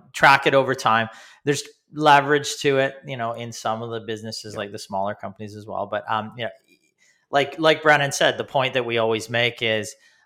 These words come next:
Speaker 1: um, y-, a company like that, Caledonia, executed very well last year. If the price of gold, and there was one point in the price, uh,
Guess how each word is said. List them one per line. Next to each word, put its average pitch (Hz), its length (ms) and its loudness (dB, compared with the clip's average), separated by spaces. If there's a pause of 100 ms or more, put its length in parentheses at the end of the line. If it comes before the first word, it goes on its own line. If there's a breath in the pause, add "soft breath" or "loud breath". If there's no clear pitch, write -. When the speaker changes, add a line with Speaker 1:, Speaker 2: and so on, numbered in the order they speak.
(100)
Speaker 1:
um, 107 540 -2 (360)
y-, 113 220 -20 (720)
a 147 100 2
company 156 360 2
like 131 180 4
that, 131 200 4
Caledonia, 127 680 4
executed 123 680 -2
very 113 240 2
well 117 320 2
last 113 460 0
year. 117 340 -2
If 123 200 -4
the 131 80 -4
price 127 360 0
of 110 120 -8
gold, 117 300 0
and 113 140 -4
there 107 120 -4
was 110 160 -6
one 113 220 -2
point 117 260 -8
in 113 60 -16
the 117 60 -8
price, 117 380 -8
uh, 120 180 -10